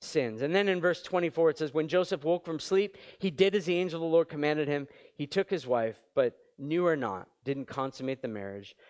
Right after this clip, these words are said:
"until she had given birth to a son, and he called his name Jesus." You see, God can speak how he wants to us. We've already, we've already looked at some of the ways that God speaks, that, that God speaks through his word.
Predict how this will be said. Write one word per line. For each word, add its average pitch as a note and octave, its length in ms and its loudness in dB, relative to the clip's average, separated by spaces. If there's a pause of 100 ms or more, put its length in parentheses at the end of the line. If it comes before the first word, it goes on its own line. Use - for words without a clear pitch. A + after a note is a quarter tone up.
(140)
"until C#3 320 2
she C#3 160 -6
had A#2+ 120 -4
given C#3 280 -2
birth A2 260 -2
to A#2 140 -6
a G#2 40 -8
son, G2+ 400 -10 (360)
and B2 80 -8
he A#2+ 60 -8
called A2+ 280 -4
his A2 160 -12
name G2 320 -10 (420)
Jesus." - 600 -12 (340)
You - 80 -8
see, B3 140 -2
God A#3 260 4
can B3+ 160 -4
speak - 360 -4
how D#3+ 160 2
he D3 80 -2
wants B2+ 360 -4
to A2 160 -8
us. - 300 -16 (280)
We've E3+ 140 2
already, G3 320 2
we've D#3+ 140 -4
already F3+ 160 6
looked D#3+ 260 2
at D3 160 4
some D#3 160 0
of D#3 60 -2
the D#3 80 4
ways D#3 160 4
that D#3 120 -2
God D3 220 0
speaks, - 440 -4
that, C#3 200 4 (220)
that D3+ 100 4
God E3+ 240 2
speaks - 300 -6
through F#3+ 180 0
his E3 180 0
word. E3 420 4